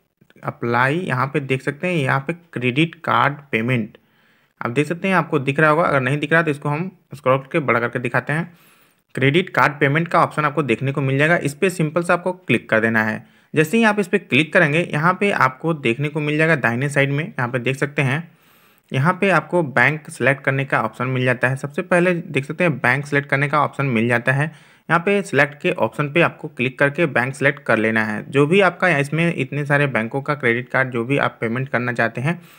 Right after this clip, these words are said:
यहाँ पे इसमें सिलेक्ट कर लेना है, जो भी आपका क्रेडिट कार्ड है। उसके बाद यहाँ पे कार्ड नंबर जो भी आपका है वो यहाँ पे टाइप कर देंगे।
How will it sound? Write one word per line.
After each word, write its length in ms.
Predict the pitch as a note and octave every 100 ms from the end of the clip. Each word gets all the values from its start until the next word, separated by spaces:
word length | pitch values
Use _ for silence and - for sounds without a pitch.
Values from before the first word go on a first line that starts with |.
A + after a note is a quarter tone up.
| _ -
यहाँ 200 | C3+ D3+
पे 140 | F3
इसमें 200 | C#3+ D#3+
सिलेक्ट 280 | E3 B2+ -
कर 100 | B2+
लेना 180 | C3 D3
है, 80 | C#3
जो 140 | A#2
भी 120 | C#3+
आपका 240 | D3 - D3+
क्रेडिट 340 | C3 B2 C#3+
कार्ड 180 | B2 B2
है। 340 | A#2+ A#2 G#2 - _ _ -
उसके 180 | C#3+ G3+
बाद 160 | G3+ G3
यहाँ 140 | G3
पे 100 | G3+
कार्ड 320 | G3 B2 D3 D#3+
नंबर 360 | B2+ A#2+ D#3
जो 120 | D#3
भी 140 | D3 D#3+
आपका 340 | C#3+ C3+ D3+ D3
है 140 | D#3+
वो 180 | C3+ D3+
यहाँ 200 | B2+ B2
पे 120 | E3
टाइप 260 | E3+ A2+ G#2+
कर 100 | A2
देंगे। 420 | G#2+ A2+ A2+ G#2